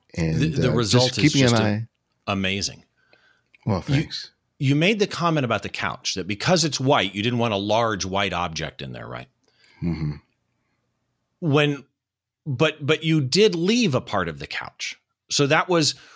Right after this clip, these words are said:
Speaker 2: was your intent to try and get the couch totally out, or you did want a little bit of it in there?
Speaker 1: I wanted a little bit of the couch 'cause, 'cause the whole idea of all the images that I made during that year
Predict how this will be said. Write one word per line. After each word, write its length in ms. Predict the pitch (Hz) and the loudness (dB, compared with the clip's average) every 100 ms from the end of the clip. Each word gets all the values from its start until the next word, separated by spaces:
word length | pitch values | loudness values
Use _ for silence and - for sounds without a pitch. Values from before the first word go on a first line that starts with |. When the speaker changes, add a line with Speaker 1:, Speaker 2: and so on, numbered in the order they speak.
| _ _ - | _ _ -10
Speaker 2:
was 400 | 196 151 196 170 | -2 4 4 4
your 160 | 175 | 2
intent 460 | 147 131 151 208 202 | 2 0 0 0 0
to 80 | 165 | -4
try 220 | - 165 | 0 0
and 100 | 151 | 2
get 140 | 147 | 0
the 60 | 139 | -2
couch 340 | 135 131 - | -2 -2 -2
totally 380 | - 156 170 185 | 0 2 2 2
out, 140 | 190 185 | 2 2
or 80 | |
you 220 | 139 147 147 | 2 2 2
did 240 | 131 208 | 4 4
want 240 | 233 196 | 4 2
a 40 | 156 | 2
little 320 | 139 156 135 | 2 2 2
bit 140 | 92 | -2
of 120 | 80 73 | -6 -10
it 60 | |
in 80 | 64 | -14
there? 160 | - _ _ _ - | -18 _ _ _ -2
Speaker 1:
I 80 | 147 | 2
wanted 320 | 165 165 117 | 4 4 4
a 60 | 92 | 2
little 280 | 110 143 87 | 2 2 2
bit 140 | 87 | 0
of 100 | 80 | -2
the 80 | 71 | -4
couch 340 | - 101 85 | -2 -2 0
'cause, 200 | 160 156 - | -2 -2 -4
'cause 180 | - 147 | -2 0
the 100 | 151 | 2
whole 180 | 208 196 | 2 4
idea 320 | 139 123 117 | 2 2 2
of 80 | 98 | 2
all 240 | 104 110 | 4 4
the 160 | 117 101 | 4 2
images 340 | 104 101 95 | 0 0 -2
that 120 | 92 | -2
I 80 | 87 | 0
made 280 | 87 92 104 | 0 0 0
during 240 | 101 101 | 0 0
that 180 | 92 82 | 0 -2
year 440 | 85 92 104 131 | -2 0 0 -2